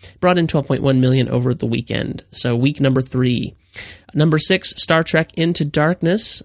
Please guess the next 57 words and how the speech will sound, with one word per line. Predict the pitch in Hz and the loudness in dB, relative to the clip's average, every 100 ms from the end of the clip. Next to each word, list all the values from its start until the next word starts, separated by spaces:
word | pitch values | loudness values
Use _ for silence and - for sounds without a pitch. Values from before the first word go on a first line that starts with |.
| - | -6
Uh, | 135 131 - | -2 -2 -2
its | - 180 - - | -2 -2 -2 0
worldwide | 156 180 170 165 185 175 | 2 2 2 2 0 0
total | 185 180 196 - | 2 4 2 2
is | 156 160 | 0 0
still | - 381 427 349 | -2 0 -2 -2
just | 262 - | -4 -4
a | |
little | 165 202 226 | -2 -2 -2
bit | - - | -4 -2
under | 180 220 - - - | -2 -2 -4 -6 -4
it, | 139 143 | -2 -2
the | 131 | -2
previous | - 214 160 - | 0 0 0 -2
Star | - 135 | 0 -2
Trek | - 123 - | -2 -6 -4
film. | 131 123 160 - - - _ _ _ _ - | -2 0 -2 -4 -16 -20 _ _ _ _ -4
Um, | 123 117 - - - | -2 -2 -4 -8 -10
it, | - - | -10 -6
it | - | -2
hasn't | 151 180 - | 0 0 0
quite | - 165 | -2 -2
made | - 165 | 0 0
it | - | -2
to | 151 | -2
that | 139 - | -2 -2
level, | 127 165 | 0 0
but | 196 - | -2 -2
three | 196 | 0
hundred | 214 208 180 | 2 2 0
seventy-six | 180 175 - 175 | 0 0 0 -2
point | - 170 - | -2 -4 -2
five | 165 156 | 0 2
million | 151 151 151 143 | 2 2 2 2
worldwide. | 143 139 139 123 143 190 208 | 2 0 -2 -4 -2 -4 -4
So | - | -2
it, | 359 | -2
it, | - - - | -6 -8 -6
it | 294 - | -6 -6
does | - 254 | -4 -2
stand | - 214 175 | 0 2 2
a | |
chance, | - 175 165 - | 2 2 2 2
I | 131 | -2
think, | 139 131 | 0 -2
of | 127 | -2
catching | - 151 - 127 | -2 -2 0 -2
the | 120 | 0
previous | 147 127 117 - | -2 -2 -2 -2
Star | 117 120 | -4 -4
Trek | 117 - | -8 -8
film. | - - | -10 -6
We'll | 131 | -4
see | - | -4
how | 131 | -4
that | 123 - | -4 -6
goes. | - - - | -6 -8 -8